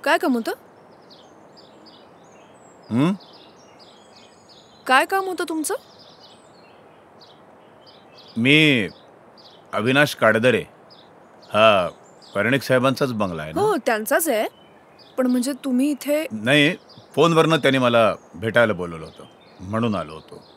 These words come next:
Speaker 1: पण ते नाहीयेत आत्ता घरी.
Speaker 2: काय?
Speaker 1: हां, म्हणजे एक अर्धा तास झाला त्यांना बाहेर पडून. आणि तुम्ही येणार वगैरे त्यांनी मला काहीच सांगितलं नाहीये.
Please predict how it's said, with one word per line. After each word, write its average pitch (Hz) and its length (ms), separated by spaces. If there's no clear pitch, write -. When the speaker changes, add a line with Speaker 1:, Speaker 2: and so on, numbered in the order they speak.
Speaker 1:
पण 330 180
ते 403 60
नाहीयेत 427 340
आत्ता 330 240
घरी. 247 260
Speaker 2:
काय? 190 160
Speaker 1:
हां, 523 160
म्हणजे 392 200
एक 403 60
अर्धा 240 380
तास 427 160
झाला 403 200
त्यांना 381 220
बाहेर 262 240
पडून. 214 260
आणि 269 160
तुम्ही 311 300
येणार 285 300
वगैरे 359 300
त्यांनी 339 220
मला 349 220
काहीच 381 200
सांगितलं 294 440
नाहीये. 226 280